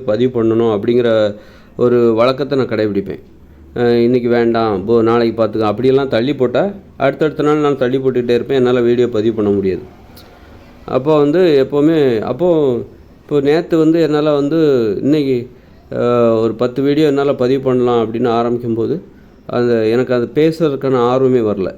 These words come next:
சரி, ஏன் வரல அப்படின்னு, ரொம்ப சுத்தமா எனக்கு ஆர்வமே வரல. இப்போ ஏன் வரல அப்படின்னா, அதுக்கு முந்தின நாள் இரவு வந்து நான் வந்து நூடுல்ஸு சாப்பிட்டேன்.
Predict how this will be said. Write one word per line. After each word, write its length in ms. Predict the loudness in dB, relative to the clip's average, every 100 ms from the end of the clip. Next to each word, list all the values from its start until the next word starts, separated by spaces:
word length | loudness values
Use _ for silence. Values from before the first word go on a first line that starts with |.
| -6
சரி, 200 | -2 0
ஏன் 220 | 2 2
வரல 300 | 2 2 0
அப்படின்னு, 340 | 0 0 2 2
ரொம்ப 260 | 2 2 0
சுத்தமா 400 | -4 -2 0 2
எனக்கு 200 | 2 0
ஆர்வமே 340 | 0 0 0
வரல. 260 | -2 -4 -10 -16 -20 -20 -20 -20 -20 -20 -14
இப்போ 180 | -4 0
ஏன் 200 | 2 2
வரல 220 | 2 2
அப்படின்னா, 320 | 0 0 0 2
அதுக்கு 280 | 0 0 0
முந்தின 400 | 2 2 4 2
நாள் 180 | 2 0 2
இரவு 300 | 2 2 2 0
வந்து 220 | 0 -2
நான் 200 | 0 0
வந்து 180 | 0 -2 -4 -8 -20 -20 -14 -2
நூடுல்ஸு 540 | 2 4 4 0 -2 0
சாப்பிட்டேன். 400 | 0 -2 -6